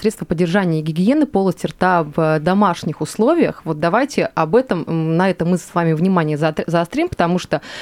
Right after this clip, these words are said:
неделя у нас, э, называется «Ответственное отношение к здоровью полости рта», и оно, конечно же, начинается с каких-то домашних уходовых процедур. Вот расскажите, что нужно делать, что вообще нужно иметь у себя в ванной комнате, какие средства гигиены?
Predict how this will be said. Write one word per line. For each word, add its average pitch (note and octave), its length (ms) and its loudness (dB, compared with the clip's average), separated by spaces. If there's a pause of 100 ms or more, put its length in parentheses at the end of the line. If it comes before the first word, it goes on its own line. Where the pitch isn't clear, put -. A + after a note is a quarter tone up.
(120)
неделя F#3 320 2
у - 20 2
нас, D#3 400 -2
э, D3+ 340 2
называется D3+ 920 0
«Ответственное F3+ 480 0
отношение F#3+ 680 2
к F3+ 220 0
здоровью E3+ 420 2
полости D3+ 380 0
рта», D3 240 -2
и C#3+ 60 2
оно, F3+ 120 4
конечно F3 360 -2
же, D3+ 60 -4
начинается E3+ 580 -2 (240)
с - 60 -16
каких-то - 280 -2
домашних G3+ 600 -2
уходовых E3 440 -4
процедур. G#3+ 500 -2 (400)
Вот - 140 -4
расскажите, A3 480 0
что A#3+ 220 0
нужно F#3+ 280 2
делать, B3+ 280 2
что A#3 120 0
вообще G#3 220 -2
нужно E3+ 300 0
иметь G#3 260 2
у D#3+ 40 -6
себя F3 360 -2
в D#3 60 -4
ванной D#3+ 280 0
комнате, A3+ 560 0
какие E3 440 -2
средства F3 380 -6
гигиены? D#3 520 -4